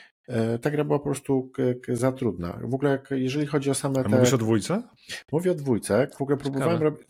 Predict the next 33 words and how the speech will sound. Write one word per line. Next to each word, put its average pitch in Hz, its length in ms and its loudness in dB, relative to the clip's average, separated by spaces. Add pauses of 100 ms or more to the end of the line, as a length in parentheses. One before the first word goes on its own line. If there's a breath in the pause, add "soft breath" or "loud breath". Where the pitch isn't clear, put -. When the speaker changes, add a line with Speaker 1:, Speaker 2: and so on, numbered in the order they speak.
(120)
Speaker 1:
pierwsze 165 320 0
zagadki 131 460 -2
dotyczące 127 580 -2
tych, 123 320 -4
e, 117 140 -2
takich, - 460 -6
e, 113 200 -2
gdzie 107 160 -8
stoi 117 280 0
kamera 120 500 2
i 117 80 -6
masz 117 160 -6
tą 120 100 -6
układankę 117 840 0
i - 80 -6
musisz - 260 -14
kłaść - 240 -8
poszczególne 113 540 -6
lalki 110 440 -2
na, 95 360 -4 (600 loud breath)
e, 104 120 -4
na 107 120 -4
obrazkach, 110 420 0
Speaker 2:
Ale 92 140 -10
Speaker 1:
co 110 120 -6
nie? 123 160 0 (180)
Speaker 2:
ale 143 180 4
oddzielmy 165 460 2
jakby 156 520 0
fabułę 156 480 2
od 151 160 2
pewnych 143 380 0
side 147 160 2